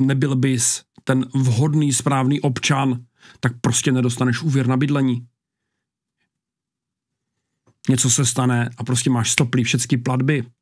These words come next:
což se může stát teda jako i v dnešní době, ale to musíš být hodně nešťastný člověk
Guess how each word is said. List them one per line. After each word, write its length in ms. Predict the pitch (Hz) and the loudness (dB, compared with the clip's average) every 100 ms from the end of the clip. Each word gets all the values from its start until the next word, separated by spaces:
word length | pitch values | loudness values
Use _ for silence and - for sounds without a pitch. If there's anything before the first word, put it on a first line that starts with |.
| _ _ _ - | _ _ _ -6
což 300 | - 143 - - - - - | -2 0 -2 -8 -20 -18 -2
se 140 | - | 0
může 200 | 131 123 | 2 0
stát 200 | 120 127 | 0 0
teda 180 | 135 127 | 2 0
jako 260 | 123 131 | 0 0
i 260 | 135 127 127 | 0 0 0
v 100 | 120 | 0
dnešní 360 | 123 117 - 131 | 0 0 0 0
době, 320 | 120 127 127 | 2 2 0
ale 220 | 131 123 | 0 0
to 120 | 123 | 2
musíš 340 | 120 117 131 120 | 0 0 0 0
být 320 | 123 120 120 | 0 0 0
hodně 1600 | 117 113 113 113 120 123 123 123 127 127 131 131 131 131 135 135 | 0 2 2 2 2 2 2 2 0 0 0 0 2 2 2 2
nešťastný 440 | 127 123 117 143 | 0 -2 0 -2
člověk 400 | 123 139 131 131 | 0 0 0 -4